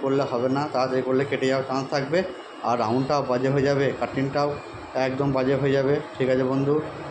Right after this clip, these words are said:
দেখো আমি রাউন্ডটা কীভাবে আমি করছি ব্লেডের খুর সাহায্যে। ঠিক আছে বন্ধু, তা তোমাদের সঙ্গে সমস্ত রকম, সব রকমই আমি শেয়ার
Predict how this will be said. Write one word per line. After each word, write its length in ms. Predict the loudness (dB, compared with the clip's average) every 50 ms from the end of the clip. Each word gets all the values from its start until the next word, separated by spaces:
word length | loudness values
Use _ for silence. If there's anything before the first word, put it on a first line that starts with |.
| -12 -12 -12 -12 -12 -10 -10 -10 -10 -8 -4 0
দেখো 240 | 0 0 0 0 0 0 0 -2 -4 -2
আমি 160 | -2 0 0 -2 -4 -6 -10 -10 -6 -2
রাউন্ডটা 320 | -2 0 0 0 0 0 -2 -2
কীভাবে 320 | 0 0 0 2 2 2 2 2 2
আমি 120 | 0 -2 -2 -2
করছি 260 | -2 -2 -2 -2 -2 0 0
ব্লেডের 360 | 2 0 2 2 2 0 0 -2 -6 -10 -14 -14 -14 -16 -16 -14 -14 -10 -2
খুর 140 | -2 -2 -2 0
সাহায্যে। 380 | 0 0 0 0 0 2 2 0 0 -2 -6 -4
ঠিক 120 | -2 0 2
আছে 100 | 2 2 2 2
বন্ধু, 220 | 2 2 2 2 0 0 -2 -2
তা 80 | -4 -4 -2
তোমাদের 260 | -2 -2 0 -2 -2 -2
সঙ্গে 200 | -2 0 0 0 -2 -2 -4
সমস্ত 320 | -4 -2 -2 -2 -4 -4 -6 -8 -8 -8 -12 -16 -16 -12 -6 -4
রকম, 180 | -2 0 0 0 0 0 0
সব 120 | 0 0 0 0
রকমই 240 | 0 0 0 0 0
আমি 100 | 0 -2 -4 -6 -10 -14 -14 -14 -14 -14 -14 -14 -14 -14 -10 -2
শেয়ার 240 | 0 2 2 2